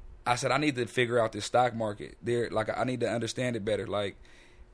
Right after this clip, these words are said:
and I started studying the stock market. And as I started studying the stock market, I realized that my father, who's never invested in the stock market a day in his life,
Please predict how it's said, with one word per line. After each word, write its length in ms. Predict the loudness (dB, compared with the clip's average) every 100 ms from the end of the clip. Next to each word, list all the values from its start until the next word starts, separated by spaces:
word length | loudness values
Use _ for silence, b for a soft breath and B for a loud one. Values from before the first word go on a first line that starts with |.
| -2
and 120 | 0
I 60 | 2
started 380 | 4 4 4 -4
studying 380 | 0 4 4 4
the 60 |
stock 320 | 0 2 2 2
market. 360 | 0 -2 -6 -4
And 100 | -2
as 120 | 2
I 80 | 2
started 260 | 2 2
studying 280 | 4 4 4
the 60 | 0
stock 320 | 2 4 4
market, 280 | 0 -2 -2
I 80 | 0
realized 560 | 2 4 6 6 6 4
that 140 | 0
my 140 | 0
father, 340 | 2 4 4 4
who's 220 | 0 -2
never 340 | 0 2 2
invested 380 | 2 2 0 0
in 40 | -4
the 60 |
stock 260 | 0 2 2
market 240 | 0 -2
a 40 | 0
day 180 | 0
in 80 | 0
his 80 | 2
life, 320 | 4 2 2